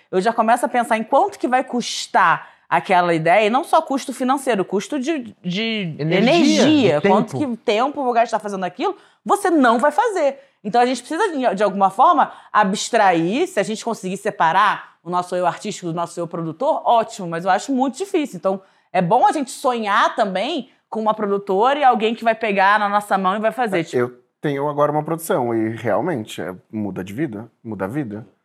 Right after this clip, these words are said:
Speaker 3: Porque eu tô, ela tá marcando meu, eu não tenho que fazer, ah, eu, eu tava vendo a minha agenda do ano que vem, eu tava super feliz. Eu tenho show marcado até maio. Pra mim, assim, é, dá vontade de chorar, porque isso nunca aconteceu, porque é muito recente pra mim.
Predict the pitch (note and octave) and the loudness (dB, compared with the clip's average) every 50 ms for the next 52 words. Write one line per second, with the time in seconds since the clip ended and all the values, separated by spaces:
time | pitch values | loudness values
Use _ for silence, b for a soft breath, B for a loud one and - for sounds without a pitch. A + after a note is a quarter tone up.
0 | _ _ _ _ _ _ C3 A#2 G#2 - A#2 G#2 - A2 G2+ G2+ G2 G2+ A#2 G#2+ | _ _ _ _ _ _ -4 -4 -2 -2 -4 -2 -2 0 0 0 0 0 -2 -2
1 | A2 A2 A2 - A#2+ A#2 A#2 A2 A2+ A2+ A2 A2+ A#2 C3 D#3+ D#3+ E3 C#3 - - | -2 -2 -2 -4 -6 -4 -4 -4 -4 -4 -2 -2 -2 -2 -2 -4 -4 -4 -4 -4
2 | D3 B2+ C3 B2 B2 A#2+ F#2+ G2 G2+ - A#2 A2+ G#2+ G2+ - - - B2+ A#2+ A#2+ | -2 0 2 4 4 4 2 0 -4 -6 -6 -6 -8 -8 -14 -4 0 2 2 2
3 | A2+ B2 A2+ A2+ A#2+ A#2 A#2 A2 A2 G#2+ A2+ G#2+ A#2 A#2 A#2 A2 A2+ B2 A2 A2 | 2 0 -2 -2 -2 -4 -4 -6 -6 -8 -6 -6 -6 -6 -8 -8 -8 -10 -8 -8
4 | A2+ G#2+ G2+ G2 A2 A2+ A#2+ - - - A3+ A#3 G#3+ E3+ B2+ - B B B B | -8 -8 -8 -4 -4 -4 -4 -4 -4 -6 -4 -4 -2 -4 -4 -6 B B B B
5 | B - B2 C3+ D3 D3 - F3+ G3 G3 E3 E3 E3 E3 G3 F#3+ E3+ B2+ B2 A#2 | B -6 -2 -2 -2 0 0 0 0 0 0 0 -2 -2 -2 -4 -2 -2 -2 -4
6 | F#2+ - - _ _ _ _ _ _ _ - D#3 D3 C#3+ D#3 F3 D#3+ D3+ - F3 | -6 -8 -12 _ _ _ _ _ _ _ -2 0 2 2 2 2 0 0 0 0
7 | E3 D3 C3+ D3 C#3 A#2+ C#3 C#3 D3+ D#3+ E3 D#3+ - F#3+ G#3+ A3 F#3 E3 - - | 0 0 0 -2 -2 -2 -2 -2 0 -2 -2 0 0 0 4 4 4 2 2 -4
8 | D3 - D3+ - - F#3+ A3 C4+ D#4 F#4 - C#3+ A#2+ B B B B B B - | -10 -12 -12 -6 -2 0 2 2 2 2 2 0 -2 B B B B B B -4
9 | C3+ - D#3 D#3 D3+ - D#3 C#3+ - F#3+ F#3+ G3 F#3+ G#3 A#3+ B3+ B3 B3+ B3 - | -2 0 0 -2 0 0 -4 -2 0 0 0 2 2 2 0 0 0 0 0 0
10 | - - G#3 G3 G3 G3 - - D#3+ C#3 B2+ A#2+ | 0 -2 -2 -2 -4 -6 -6 -4 -4 -2 -2 -4